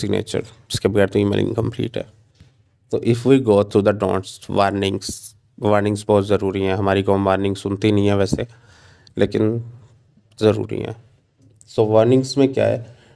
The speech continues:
Don't use irrelevant salutation, don't overuse exclamations। इरेलीवेंट कुछ नहीं करना। इरेलीवेंट सैल्यूटेशन का मतलब है कि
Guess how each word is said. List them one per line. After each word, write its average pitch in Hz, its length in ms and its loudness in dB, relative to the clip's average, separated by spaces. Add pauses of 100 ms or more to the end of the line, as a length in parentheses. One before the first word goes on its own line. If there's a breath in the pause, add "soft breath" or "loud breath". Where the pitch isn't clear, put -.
(100)
Don't 135 200 4
use 135 140 -2
irrelevant 123 760 -2 (280)
salutation, 104 520 -2 (120)
don't 104 240 0
overuse 107 360 4
exclamations। 104 760 2 (460)
इरेलीवेंट 127 500 4
कुछ - 280 0
नहीं 117 120 6
करना। 104 280 4
इरेलीवेंट 117 420 2
सैल्यूटेशन 120 400 0
का 123 60 4
मतलब 117 280 4
है 120 80 4
कि 127 160 0